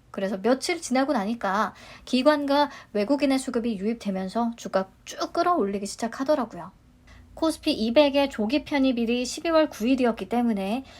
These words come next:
그 전에 미리 추종 자금이 들어왔다고 보시면 되겠고요. 리밸런싱일은 십이월 구 일이지만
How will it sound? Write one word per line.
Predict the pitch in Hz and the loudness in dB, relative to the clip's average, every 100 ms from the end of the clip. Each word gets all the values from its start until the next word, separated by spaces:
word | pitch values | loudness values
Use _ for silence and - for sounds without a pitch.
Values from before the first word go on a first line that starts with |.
| - | -20
그 | - 226 | -2 -2
전에 | - 202 220 175 - | 0 0 2 0 -2
미리 | 214 247 302 285 | 0 2 2 0
추종 | - 359 349 | -2 -2 -2
자금이 | - 202 190 202 202 | -2 -4 -2 -4 -4
들어왔다고 | 202 220 226 220 185 185 196 | 0 0 0 -2 -8 -6 -6
보시면 | 202 190 208 208 | -6 -4 -2 -2
되겠고요. | 202 185 185 220 226 - - - - - - 202 | -4 -8 -6 0 0 -2 -12 -20 -20 -20 -14 0
리밸런싱일은 | 220 294 330 320 - 294 277 285 | 6 6 6 2 0 0 2 2
십이월 | 277 320 320 302 | 0 2 4 4
구 | - 247 | 4 2
일이지만 | 262 226 202 247 349 | 4 2 2 2 2